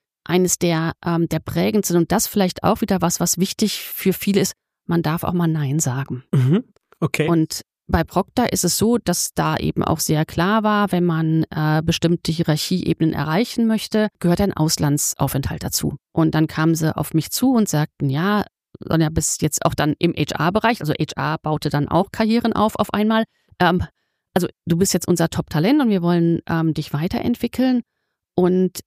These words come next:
Speaker 1: dafür musst du aber jetzt mal ins Ausland. Und wie wär's, wenn du dann in unsere Europazentrale nach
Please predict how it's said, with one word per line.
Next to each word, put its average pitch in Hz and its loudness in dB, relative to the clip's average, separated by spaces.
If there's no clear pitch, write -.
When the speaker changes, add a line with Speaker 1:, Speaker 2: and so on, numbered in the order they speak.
Speaker 1:
dafür 165 2
musst 175 2
du 170 4
aber 156 2
jetzt - -2
mal 156 2
ins - -4
Ausland. 202 0
Und 175 -2
wie 170 0
wär's, 147 0
wenn 156 0
du 156 0
dann 147 0
in - 0
unsere - -4
Europazentrale 147 -2
nach 160 0